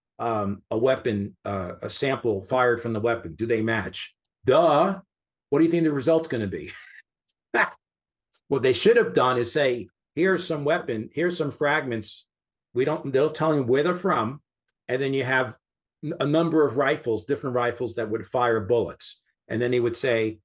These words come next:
"Do these, these fragments match any of these other bullets?" Um, that would be a true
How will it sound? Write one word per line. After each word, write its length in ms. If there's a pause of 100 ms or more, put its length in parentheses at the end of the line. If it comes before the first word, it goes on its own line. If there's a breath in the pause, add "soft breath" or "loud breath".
(180)
"Do 100
these, 280
these 340
fragments 560
match 400
any 260
of 100
these 200
other 460 (140)
bullets?" 580 (920)
Um, 300
that 220
would 120
be 160
a 40
true 680